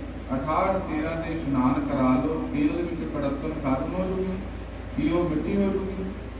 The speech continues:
ਕਹਿੰਦੇ, "ਅਠਾਹਠ ਪਾਣੀਆਂ ਦੇ ਵਿੱਚ ਪਾਉਣ ਦੇ ਨਾਲ ਕੌੜੇ ਦੇ ਵਿੱਚੋਂ ਕੁੜੱਤਣ ਨਹੀਂ ਜਾਣੀ।" ਉਸੇ ਤਰ੍ਹਾਂ ਜਿੰਨਾ ਤੂੰ ਮਰਜ਼ੀ ਇਸ਼ਨਾਨ ਕਰ ਲੈ, ਤੇਰੇ ਅੰਦਰੋਂ ਜਿਹੜੀ ਵਿਕਾਰਾਂ ਦੀ ਮੈਲ ਹੈ, ਉਹ ਨਹੀਂ ਜਾਣੀ। ਉਹ ਤਾਂ ਨਾਮ ਜਪਿਆ, ਸਿਮਰਨ ਕੀਤਿਆਂ, ਸੇਵਾ ਕੀਤਿਆਂ ਹੀ ਤੇਰਾ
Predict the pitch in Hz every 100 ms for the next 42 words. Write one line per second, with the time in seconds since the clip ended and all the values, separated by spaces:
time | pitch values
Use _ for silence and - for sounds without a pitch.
0 | - 131 147 180 180 - 147 151 156 175
1 | 180 151 143 147 147 151 160 160 151 143
2 | 139 131 139 147 147 143 127 127 123 -
3 | - 143 139 143 151 151 139 147 151 180
4 | - - - - - - - 143 147 -
5 | 160 185 - 156 165 139 139 - - -
6 | 156 156 175 160 160 165 165 165 151 131
7 | 135 165 - 139 135 135 131 127 131 165
8 | 190 202 - - - - 156 160 165 165
9 | - 175 175 165 147 139 135 143 151 156
10 | 151 135 131 143 143 - 160 139 135 139
11 | 117 - - - - - - - - -
12 | 131 143 139 135 139 139 139 151 147 143
13 | 160 160 139 143 151 - 131 127 156 151
14 | 143 139 156 - - - 175 175 180 170
15 | 165